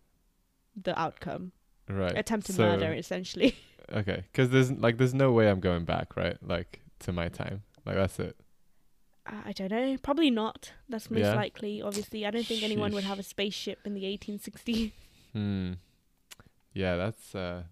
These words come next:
Speaker 2: damn, dude. So I'm basically dead. I mean, I don't know. It's a good question. I can be a cunt sometimes. Like, if I'm not getting anything out of it, I feel like I,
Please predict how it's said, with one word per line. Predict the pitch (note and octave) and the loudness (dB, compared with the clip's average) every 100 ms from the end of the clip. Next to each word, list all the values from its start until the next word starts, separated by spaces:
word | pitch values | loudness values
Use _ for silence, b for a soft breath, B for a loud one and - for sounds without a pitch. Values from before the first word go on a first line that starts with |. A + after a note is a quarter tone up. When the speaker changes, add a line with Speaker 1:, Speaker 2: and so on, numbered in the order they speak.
| - | -6
Speaker 2:
damn, | G2+ G#2 | -4 -4
dude. | F2+ E2+ | -6 -2
So | - | 2
I'm | G#2 | 4
basically | C#3 D3 G2+ | 4 4 2
dead. | F2+ F2 - | 2 2 2
I | G#2+ | 2
mean, | B2 B2+ B2 A#2+ G#2 _ _ B B B B B B B - | 6 6 4 0 -8 _ _ B B B B B B B -4
I | A#2 | 0
don't | D3+ B2 | 2 2
know. | C3 A2+ | 0 -2
It's | G2+ | -2
a | |
good | G#2+ C3+ | -2 0
question. | - A2 - F2+ F2 - | 2 0 0 -6 -6 -8
I | - | -4
can | G#2+ C#3 | -2 0
be | C3 | 0
a | |
cunt | - G2+ F#2+ | 2 0 -2
sometimes. | - F#2 F#2 F2+ | -6 -8 -8 -10
Like, | F2+ - | -10 -8
if | - | -6
I'm | F#2+ | -4
not | A2 | -2
getting | A2 G2 | 0 2
anything | F#2+ F#2 F2+ F2 - | 0 0 -2 -4 -4
out | F#2 F#2+ | -2 0
of | G2+ | 2
it, | A2+ | 2
I | G2 | 2
feel | F2+ - G2 | 0 -2 0
like | F#2 - | 0 -2
I, | F2+ | -6